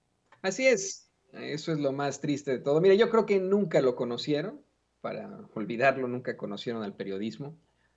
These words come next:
Y desafortunadamente tenemos que seguirles aguantando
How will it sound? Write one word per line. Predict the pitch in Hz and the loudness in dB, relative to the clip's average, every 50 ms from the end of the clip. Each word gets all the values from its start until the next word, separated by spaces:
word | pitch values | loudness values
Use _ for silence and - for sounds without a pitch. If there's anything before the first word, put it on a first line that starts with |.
| _ - | _ -14
Y | - 123 - 120 | -14 -12 -10 -2
desafortunadamente | 139 139 135 143 127 - 143 131 - - 135 135 135 143 147 143 143 143 143 139 156 | -2 0 2 2 0 0 -2 -8 -6 -6 -4 -2 0 0 0 0 -2 -4 -4 -6 -8
tenemos | 156 - 117 110 117 127 131 120 - | -6 -6 -6 -6 -4 -6 -6 -8 -8
que | - 123 | -8 -10
seguirles | 107 120 120 117 120 117 123 123 113 - 110 | -8 -6 -4 -4 -4 -4 -2 -4 -4 -4 -4
aguantando | 107 107 101 101 104 - - 123 120 120 113 113 110 - - | -4 -4 -6 -8 -8 -6 -4 -4 -4 -4 -6 -8 -10 -10 -12